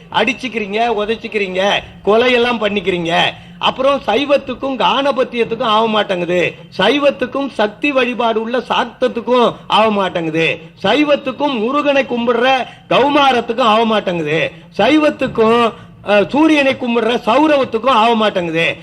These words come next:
அதே மாதிரி வைணவத்துக்கும் ஒண்ணுக்குள்ள ஒண்ணு ஆக மாட்டேங்குது. இப்படியே நீங்க அடிச்சுக்கின்னு இருந்தீங்கன்னா சமண மதமும் புத்த மதமும்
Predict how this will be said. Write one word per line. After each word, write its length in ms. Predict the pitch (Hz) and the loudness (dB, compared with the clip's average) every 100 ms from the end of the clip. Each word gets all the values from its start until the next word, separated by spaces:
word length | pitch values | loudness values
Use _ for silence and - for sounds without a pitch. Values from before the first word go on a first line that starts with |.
| - | -12
அதே 340 | - 254 294 | -4 0 2
மாதிரி 260 | 302 294 302 | 2 2 0
வைணவத்துக்கும் 840 | 233 240 311 311 269 - 247 294 | 0 2 2 4 2 -2 -2 2
ஒண்ணுக்குள்ள 500 | 247 247 262 254 247 247 220 | 2 2 2 0 2 2 2
ஒண்ணு 120 | 226 | 0
ஆக 300 | 202 208 202 | 0 0 0
மாட்டேங்குது. 560 | 190 170 156 147 139 - - - | 0 -2 -4 -2 -2 -4 -14 -8
இப்படியே 720 | 202 - 233 226 226 262 302 | -6 -4 -2 2 4 4 2
நீங்க 380 | 285 254 233 190 | 0 0 0 0
அடிச்சுக்கின்னு 360 | 202 220 208 | -2 -2 -2
இருந்தீங்கன்னா 760 | 175 175 139 131 143 180 185 165 - - | -2 -4 -4 -4 0 2 2 -2 -10 -20
சமண 520 | - - 214 262 302 294 | -8 -2 0 2 4 4
மதமும் 720 | 220 202 180 147 185 208 202 - - | 2 2 0 0 0 0 -4 -12 -8
புத்த 420 | - 262 - 320 311 | -2 -2 -2 0 2
மதமும் 480 | 247 226 220 254 | 2 0 0 0